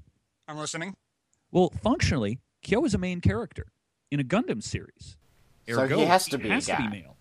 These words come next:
Speaker 1: Nah, I'm still not buying it. But anyway.
Speaker 2: Sunrise will not allow a female lead. We know this. Look at Laura.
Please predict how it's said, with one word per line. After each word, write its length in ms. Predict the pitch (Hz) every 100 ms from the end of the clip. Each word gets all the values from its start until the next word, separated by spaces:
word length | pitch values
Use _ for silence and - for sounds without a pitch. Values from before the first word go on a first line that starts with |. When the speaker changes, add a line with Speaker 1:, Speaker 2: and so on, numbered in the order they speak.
| _ _ _ _ -
Speaker 1:
Nah, 200 | 175 185
I'm 100 | 180
still 180 | 180
not 120 | 160 135
buying 200 | 135 127
it. 80 | - -
But 100 | 208
anyway. 260 | 226 170 117 _ - - _ _
Speaker 2:
Sunrise 480 | - 151 170 214 170
will 160 | 135 190
not 160 | 202
allow 280 | 196 180 196
a 60 | 151
female 540 | - 147 160 180 185
lead. 300 | 156 233 107
We 160 | 95 143
know 220 | 143 226
this. 480 | - - - - -
Look 220 | 107 110
at 80 | 151
Laura. 340 | 143 196 131